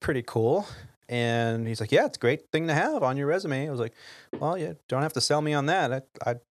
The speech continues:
like the opportunity you considered me, so absolutely." So that's what I did for my last about year there. Um, I sat on a lot of captain upgrades and only had one event that it was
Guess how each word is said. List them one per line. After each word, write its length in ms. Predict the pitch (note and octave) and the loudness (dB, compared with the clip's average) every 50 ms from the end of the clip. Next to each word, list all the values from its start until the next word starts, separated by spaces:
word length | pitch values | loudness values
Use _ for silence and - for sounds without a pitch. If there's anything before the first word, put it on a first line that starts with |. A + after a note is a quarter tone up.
| _ _ _ - | _ _ _ -4
like 240 | D#2 A#2 B2 A#2+ - | 0 0 0 2 4
the 80 | C#3 | 2
opportunity 460 | C#3+ C3 - - - C#3+ D3+ D#3 C#3+ | 2 2 2 -2 -4 -2 -2 0 -2
you 120 | A#2+ A#2 A2+ | -2 -4 -4
considered 400 | - - A2+ - C#3+ D3 C#3+ A#2+ | -6 -6 -4 -2 0 -2 -2 -2
me, 140 | G2+ G#2 A2+ | -6 -6 -6
so 380 | - - F#2 F2+ F2+ F2+ F2+ - _ _ _ - - | -4 -2 -2 -2 -2 -4 -6 -10 _ _ _ -8 -2
absolutely." 520 | - C3+ C#3 - - C#3+ C3+ - G2 G#2+ - _ - - - - - - - | 0 0 0 0 -4 -6 -6 -6 -10 -12 -14 _ -20 -20 -20 -20 -20 -8 0
So 100 | - E3+ | 2 2
that's 140 | D#3 - | 2 4
what 100 | - C#3 | 4 4
I 60 | A#2+ A2+ | 4 6
did 240 | G#2 C3+ C#3 A#2+ | 4 4 2 2
for 140 | - - G2 | 0 -4 -4
my 100 | F#2+ F#2+ | -2 -2
last 560 | F#2 F#2 F#2+ F#2 F2+ F2+ - - - - - - _ _ _ _ - | 0 2 2 2 2 0 0 -2 -2 -2 -6 -20 _ _ _ _ -4
about 200 | F#2 D#2+ - - | -4 -2 -4 -6
year 340 | D#2 E2 F2 F2+ F2 E2+ | -12 -10 -10 -8 -8 -6
there. 300 | E2+ E2+ F2 F2+ F2+ F2+ - - - _ _ _ _ _ - | -4 -2 -2 -2 -4 -6 -10 -16 -20 _ _ _ _ _ -12
Um, 380 | E2 E2 D#2+ D#2+ D#2+ D#2+ E2+ F#2 _ _ _ _ _ _ _ _ _ | -8 -6 -6 -6 -8 -10 -12 -18 _ _ _ _ _ _ _ _ _
I 80 | - G2 | -10 -6
sat 240 | F2+ - - F#2+ F2+ | -4 -2 0 0 0
on 140 | F#2 F#2 F2+ | 0 0 0
a 60 | F2 | 0
lot 240 | F2+ F2+ F2+ F#2 F2+ | 2 2 2 2 0
of 220 | F2 E2+ - - - _ _ _ _ _ _ _ - | -2 -4 -6 -14 -20 _ _ _ _ _ _ _ -10
captain 320 | - - A#2 A2 - A#2+ A#2 | -2 -2 -2 0 0 0 -2
upgrades 640 | A#2 A2+ - - G2 F#2 F2+ F#2+ A2+ C#3 - - | -2 -2 -2 -4 -2 -2 -2 -2 -4 -8 -10 -12
and 140 | G2+ G2 G#2+ _ - - - - - - - - - _ _ _ - | -12 -12 -14 _ -20 -20 -20 -20 -20 -20 -20 -20 -20 _ _ _ -4
only 260 | A#2+ B2 C3+ D#3+ E3+ | -2 -2 0 0 0
had 180 | E3+ F3 F3 D#3+ | 0 0 2 2
one 360 | D3 E3+ E3 D3+ C#3 C#3 C#3 - _ _ _ - | 2 2 2 2 0 -2 -6 -10 _ _ _ -2
event 320 | - C3 C#3 C#3 A#2+ A2+ - _ - | -2 2 2 2 2 0 -2 _ -4
that 300 | A2 G#2+ G2+ G2 F2+ - _ _ _ _ _ _ _ _ _ - | -2 0 0 0 -2 -4 _ _ _ _ _ _ _ _ _ -18
it 160 | - - G2+ | -16 -14 -10
was 540 | G2+ G#2+ G2 F#2+ F#2 - - - - - - | -8 -6 -6 -4 -2 0 0 0 0 -2 -6